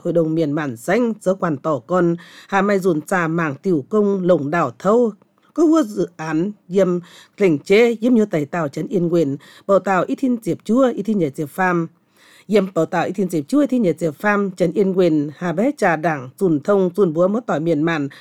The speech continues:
ơi căn lống pháp luật, nhờ có tiểu quầy tình, duấn lồng kềm tàu, đảo thâu, ơi căn luật đảo thâu nháng ít thiên diệp pham, luật kềm tàu nháng ít thiên diệp thiện, chính phủ nhờ có nghị định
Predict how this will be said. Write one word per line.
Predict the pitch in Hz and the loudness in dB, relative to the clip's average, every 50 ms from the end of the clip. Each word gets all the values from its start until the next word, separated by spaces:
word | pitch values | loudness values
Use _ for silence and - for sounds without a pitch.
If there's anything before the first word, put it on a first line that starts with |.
| - - - | -20 -8 -2
ơi | - 220 208 190 | 2 2 2 2
căn | - 202 190 180 180 | 2 0 0 0 2
lống | 175 180 175 170 175 190 | 2 4 4 4 2 0
pháp | 190 - 285 330 320 208 | -2 -2 -4 -4 -2 0
luật, | 180 175 151 143 - - | 0 0 0 -2 -6 -6
nhờ | 180 185 190 185 180 180 175 | -2 0 2 2 2 0 0
có | - 370 | -4 -4
tiểu | - 247 214 180 151 - | -2 0 0 0 0 0
quầy | - 190 175 156 | 0 2 2 2
tình, | 151 - 202 180 170 156 147 139 - - - - - - | 2 2 2 4 4 4 0 -2 -6 -14 -20 -20 -10 -2
duấn | 165 202 190 185 202 226 247 247 | 2 2 4 4 2 0 0 0
lồng | 240 202 196 170 151 147 | 2 2 2 2 2 0
kềm | - 202 180 165 147 | 0 0 0 0 0
tàu, | - 190 180 170 156 143 135 135 | 0 0 0 0 0 -2 -4 -6
đảo | 156 175 185 165 139 - | -4 -2 -2 -2 -2 -2
thâu, | - 180 208 233 233 220 202 - - - - - | 0 0 2 4 4 2 0 -2 -10 -20 -12 -2
ơi | - 214 202 190 | 2 4 4 4
căn | 180 196 190 180 175 175 170 | 4 2 2 2 2 0 0
luật | 165 170 180 170 - | 2 2 0 0 0
đảo | 180 180 156 131 - | 0 -4 -4 -4 -2
thâu | - 240 269 | 0 2 2
nháng | 247 190 165 160 170 170 175 | 2 0 -2 -4 -4 -4 -6
ít | - 233 | -6 -6
thiên | 226 240 233 214 202 | -4 -2 -2 -4 -2
diệp | - 170 151 131 | -2 -4 -4 -4
pham, | - - 180 190 185 180 175 175 170 - - - - - - | -4 -2 0 0 0 0 0 -2 -4 -8 -14 -20 -18 -6 0
luật | 214 226 202 190 - | 2 2 2 4 2
kềm | 220 196 180 165 | 0 0 0 0
tàu | - 190 190 180 165 151 143 - | -2 0 0 0 0 -2 -2 -4
nháng | 160 180 | -6 -4
ít | 190 233 | -4 -4
thiên | - 247 214 - | -4 -6 -6 -4
diệp | - 175 151 135 _ - | -4 -4 -4 -4 _ -2
thiện, | - 208 240 262 - _ _ _ _ _ _ - | 2 2 2 2 0 _ _ _ _ _ _ -2
chính | 208 190 190 185 | 0 0 0 2
phủ | - 262 294 302 294 | 2 2 4 4 4
nhờ | 254 226 196 190 185 180 175 175 | 2 2 2 4 4 4 4 2
có | - 349 | 2 2
nghị | 330 214 165 165 | 2 2 2 0
định | 151 175 180 175 156 127 | 0 2 2 2 2 0